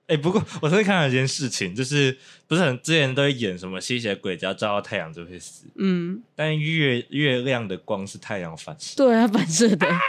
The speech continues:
Speaker 2: <laughs> 他，他只能一辈子活在室内。
Speaker 1: 室内也会有紫外线呢。
Speaker 2: 所以他是怕紫外线吗？
Speaker 1: 不然太阳光还有什么？红外线吗？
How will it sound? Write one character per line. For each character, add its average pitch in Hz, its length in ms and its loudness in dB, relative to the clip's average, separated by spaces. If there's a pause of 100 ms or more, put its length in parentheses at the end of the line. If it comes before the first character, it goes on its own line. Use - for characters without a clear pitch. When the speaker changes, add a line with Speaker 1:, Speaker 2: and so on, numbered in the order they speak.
(360)
Speaker 2:
<laughs> - 420 -4 (220)
他， 269 80 0
他 - 480 -2
只 - 80 0
能 254 100 4
一 269 100 4
辈 269 160 4
子 277 40 6
活 208 180 2
在 214 80 4
室 214 340 2
内。 196 280 4 (1300)
Speaker 1:
室 254 280 -4
内 254 180 2
也 156 80 4
会 208 60 4
有 208 100 4
紫 139 360 -6
外 175 120 4
线 139 400 0
呢。 113 60 -4 (380)
Speaker 2:
所 523 140 4
以 415 60 8
他 381 100 6
是 370 100 2
怕 349 200 4
紫 226 180 2
外 220 200 6
线 233 300 4
吗？ 175 440 -4 (520)
Speaker 1:
不 - 60 -6
然 214 80 0
太 190 120 -2
阳 143 140 2
光 160 140 0
还 143 80 0
有 120 100 -2
什 110 140 -14
么？ 80 260 -18
红 107 180 -14
外 127 200 -4
线 117 240 -10
吗？ 90 200 -14